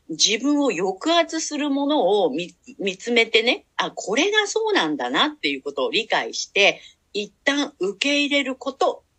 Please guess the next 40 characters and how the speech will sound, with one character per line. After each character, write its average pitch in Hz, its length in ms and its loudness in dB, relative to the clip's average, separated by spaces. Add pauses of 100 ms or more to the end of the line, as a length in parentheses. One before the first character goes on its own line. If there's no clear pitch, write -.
(100)
こ - 100 0
れ 403 140 6
が 440 80 4 (360)
発 233 220 -2
展 262 220 2
の 247 100 -2
た 240 140 2
め 285 140 2
の 285 340 0
ラ 190 140 -4
ッ - 120 -20
キ 208 220 -2
ー - 20 0
ア 247 60 -2
ク - 80 -4
シ - 100 0
ョ 190 60 0
ン - 20 -2
に 151 80 -2
な 127 100 -4
り 131 140 -6
ま 151 140 0
す。 - 180 -14 (680)
「あ、 175 120 -6
私 285 440 0
が 311 140 0
こ 240 160 0
れ 285 100 2
は 381 80 2
苦 359 280 0
手 370 100 0
っ 370 80 -6
て - 80 0
思 311 200 0
っ 320 40 -10
て 226 100 2
る 165 120 -2
ん - 20 -4
だ 139 100 -4
な。 285 280 -2